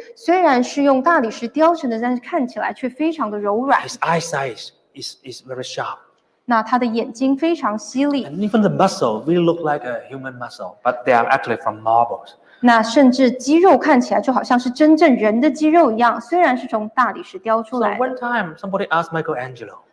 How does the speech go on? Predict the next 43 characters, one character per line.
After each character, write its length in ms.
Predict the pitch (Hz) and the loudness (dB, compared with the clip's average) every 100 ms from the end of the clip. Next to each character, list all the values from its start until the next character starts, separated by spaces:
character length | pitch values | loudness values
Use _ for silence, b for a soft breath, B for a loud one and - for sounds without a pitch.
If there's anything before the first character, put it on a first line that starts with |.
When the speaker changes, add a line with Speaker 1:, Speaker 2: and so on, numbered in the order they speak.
| _ _ | _ _
Speaker 1:
有 160 | 247 254 | 0 2
一 80 | 330 | 0
天， 340 | - 392 403 | 2 2 4
有 160 | 254 214 | 2 2
人 220 | 202 214 | 2 2
就 160 | 240 | 2
问 360 | 226 233 226 196 | 2 2 0 0
这 140 | - 233 | -2 -4
个， 360 | - 202 - B B _ | 2 4 4 B B _
啊， 160 | 208 208 247 | -4 -4 -2
米 180 | 233 262 | 2 2
朗 140 | 220 | 2
安 200 | 226 254 | 2 0
吉 160 | 254 220 | -2 -4
罗， 220 | 202 202 | -4 -4
Speaker 2:
"How 260 | 226 277 330 320 | 2 4 6 4
could 140 | 185 | 0
you 80 | 175 | 0
make 240 | 190 220 180 | 0 0 -2
a 60 | |
beautiful 440 | - 220 233 202 226 | -4 -4 -2 -2 -2
sculpture 520 | 233 190 196 - 120 | -4 -10 -10 -14 -14
like 220 | 131 - | -14 -12
this?" 340 | 190 196 - - _ _ | -12 -12 -14 -20 _ _
Speaker 1:
你 200 | 240 233 | -2 2
要 260 | 277 339 262 | 4 4 4
如 220 | 214 285 | 2 0
何 220 | 359 277 | 2 2
雕 200 | 247 294 294 | 2 2 0
出 180 | 311 | -2
这 120 | 311 330 | 0 2
么 100 | 269 | 4
美 180 | 226 233 | 2 0
丽 140 | 320 | 0
的 100 | 254 | 2
雕 220 | 247 247 | 2 2
像 280 | 254 302 262 | 2 2 2
呢？ 240 | 233 254 269 _ | 0 -2 -6 _
Speaker 2:
"From 280 | - 165 170 | -8 -4 -2
a 20 | |
large 540 | 180 226 240 247 240 - - | 2 4 4 2 -4 -10 -8
marble 640 | 156 196 190 190 - - - | 0 2 4 2 0 -10 -2
block." 320 | 190 175 | -2 -2